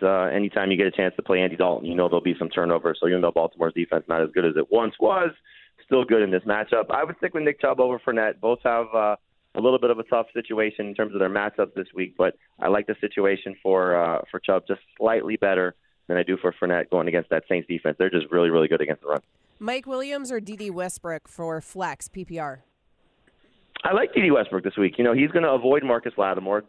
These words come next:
Speaker 1: It could be a, a, a little bit of a tough go for D J Chark, who's been fantastic. And so Westbrook's targets have been up the last couple of games, and I think he's a little bit safer than Mike Williams going against the Minkah Fitzpatrick-led secondary of the Steelers.
Speaker 2: Gordon tonight, Landry or Diggs?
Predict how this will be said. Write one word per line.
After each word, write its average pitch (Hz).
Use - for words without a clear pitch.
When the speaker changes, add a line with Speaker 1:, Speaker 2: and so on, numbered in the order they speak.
Speaker 1:
It -
could 123
be 120
a, 104
a, -
a -
little 117
bit 113
of 104
a 104
tough 110
go 101
for 95
D 101
J 98
Chark, 101
who's 95
been 90
fantastic. 95
And 98
so 98
Westbrook's 120
targets 120
have 110
been 107
up 110
the 101
last 101
couple 101
of 101
games, 104
and 92
I 87
think 98
he's 95
a 104
little 98
bit 98
safer 101
than 90
Mike 90
Williams 90
going 90
against 87
the 85
Minkah 101
Fitzpatrick-led 95
secondary 90
of 80
the 76
Steelers. 85
Speaker 2:
Gordon 247
tonight, 240
Landry 208
or 180
Diggs? 160